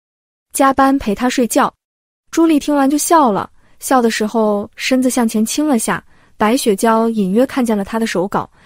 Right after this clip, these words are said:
像是在设计一条项链。“姐姐，你在画什么呀？”朱莉大方的分享，虽然这个小女佣估计是什么都不懂，但是觉得她很软萌娇憨，讨人喜欢。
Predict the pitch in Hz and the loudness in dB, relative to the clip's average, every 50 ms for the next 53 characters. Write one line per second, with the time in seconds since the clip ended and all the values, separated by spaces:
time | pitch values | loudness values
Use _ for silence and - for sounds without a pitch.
0 | - - - - 233 233 226 233 226 240 226 220 214 - 262 233 - 233 226 220 | -20 -16 -6 -2 -2 0 0 0 0 0 0 0 2 2 2 2 2 0 -4 -4
1 | - 202 208 - - 277 269 285 320 302 226 - _ _ _ _ _ _ _ _ | -4 -6 -6 -2 0 0 0 2 0 0 -2 -4 _ _ _ _ _ _ _ _
2 | _ _ - - 226 220 214 269 277 294 302 _ _ _ _ _ - 220 208 - | _ _ -6 -2 -2 0 2 2 0 0 0 _ _ _ _ _ -6 -4 -2 0
3 | 254 262 - 330 311 285 262 - 220 185 196 202 196 185 - _ _ _ _ _ | 0 0 2 0 0 0 0 0 -2 -4 -2 -4 -4 -6 -10 _ _ _ _ _
4 | _ _ _ _ _ _ - - 330 339 339 330 311 285 311 285 262 247 - 233 | _ _ _ _ _ _ -2 2 2 4 4 4 2 2 2 0 0 0 0 0
5 | 240 240 - 254 262 285 - - 180 - - _ _ _ _ _ _ - - - | 0 0 0 0 -2 -2 0 -2 -4 -6 -6 _ _ _ _ _ _ -12 -2 0
6 | 339 339 339 330 370 330 277 247 - 208 220 240 226 196 185 202 214 226 226 233 | 0 2 2 2 2 0 0 2 2 0 2 2 0 0 0 0 0 0 0 -2
7 | 233 _ - - 262 262 262 247 - 233 - 196 180 196 262 269 - 254 - 214 | -4 _ -2 -2 0 0 0 -2 -2 -2 -4 -4 -4 0 -2 0 -2 0 -2 -2
8 | - - - _ _ _ _ _ _ - 262 262 254 262 - 214 208 214 240 233 | -4 -4 -10 _ _ _ _ _ _ -2 -2 0 0 0 0 0 0 0 0 0
9 | 226 226 220 214 - _ _ - - 277 - 247 233 254 254 240 185 160 170 180 | 0 0 -2 -4 -6 _ _ -6 -6 -4 -2 0 0 0 2 0 0 -2 -4 -4
10 | 190 208 214 - 247 233 233 - - 226 226 233 - _ _ - _ - - - | -4 -4 0 0 0 0 0 -2 -4 -4 -4 -4 -8 _ _ -20 _ -10 -6 -4
11 | 220 196 214 269 - - 185 185 - 196 190 233 | -2 0 0 -2 -2 -4 -6 -8 -8 -10 -10 -10